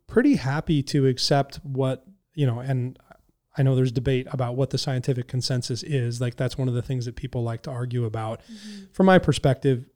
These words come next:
Speaker 1: I don't really have a lot of, like, I'm kinda like, "Uh, I feel like I know what the scientific consensus is around what's going on with the climate." I'm pretty happy to just accept that, right?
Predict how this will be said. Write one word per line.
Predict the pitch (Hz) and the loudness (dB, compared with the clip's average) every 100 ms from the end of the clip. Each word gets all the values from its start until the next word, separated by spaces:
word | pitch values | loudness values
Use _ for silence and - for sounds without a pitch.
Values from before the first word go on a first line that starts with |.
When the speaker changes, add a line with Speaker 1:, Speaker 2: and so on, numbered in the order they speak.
| _ | _
Speaker 1:
I | 147 | 4
don't | 147 139 | 6 6
really | 135 127 | 6 4
have | 120 120 | 2 0
a | 123 | 0
lot | 123 120 120 | 0 0 -2
of, | 131 135 | -4 -6
like, | 123 185 | -6 0
I'm | 139 | 0
kinda | - 131 | 2 0
like, | 120 156 | 2 2
"Uh, | 151 143 139 139 | 4 4 2 -4
I | |
feel | - 160 | 2 4
like | 143 | 4
I | 135 | 2
know | |
what | 131 | 2
the | 123 | 0
scientific | - 123 135 120 - | -2 0 0 -4 -2
consensus | 123 - 123 - 113 | -4 0 -2 -2 -2
is | 123 117 | -2 0
around | 120 117 117 123 - | -2 -2 -6 -8 -4
what's | 131 | -4
going | - 127 120 | 0 0 0
on | 120 | -2
with | 120 | -6
the | |
climate." | - 123 117 117 143 | -6 -4 -4 -6 -6
I'm | 131 | -2
pretty | 139 127 | 0 0
happy | 123 120 120 | -2 -4 -4
to | 120 | -4
just | 117 - | -6 -10
accept | 117 - 113 - | -10 -8 -8 -10
that, | - - _ - | -16 -16 _ -2
right? | 127 127 | 0 0